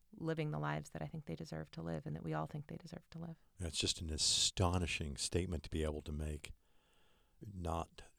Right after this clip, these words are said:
Speaker 2: all that long ago, w-, one couldn't have even thought the thoughts that you've just,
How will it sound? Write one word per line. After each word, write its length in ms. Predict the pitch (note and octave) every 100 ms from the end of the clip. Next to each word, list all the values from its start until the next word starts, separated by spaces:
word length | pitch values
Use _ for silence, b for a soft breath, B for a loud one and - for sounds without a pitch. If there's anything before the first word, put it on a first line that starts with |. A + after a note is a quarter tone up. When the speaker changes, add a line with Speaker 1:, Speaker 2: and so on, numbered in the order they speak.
| _
Speaker 2:
all 340 | G2+ E2+ F2+ F2+
that 300 | E2+ F#2 -
long 360 | F#2 F2 A2
ago, 420 | G2 D2 C#2+ D2 D#2
w-, 200 | D2+ F2
one 320 | E2+ D#2+ F2+ -
couldn't 400 | - G#2 F#2+ F2
have 280 | F2 F2+ F#2
even 520 | F#2 F#2+ F#2 F2+ F2 E2+
thought 540 | - - F#2+ A#2+ - - b b b b b
the 80 | E2
thoughts 440 | D2 C2+ C2 -
that 160 | G2 F#2+
you've 280 | E2 D#2 -
just, 520 | - D2+ D2+ - -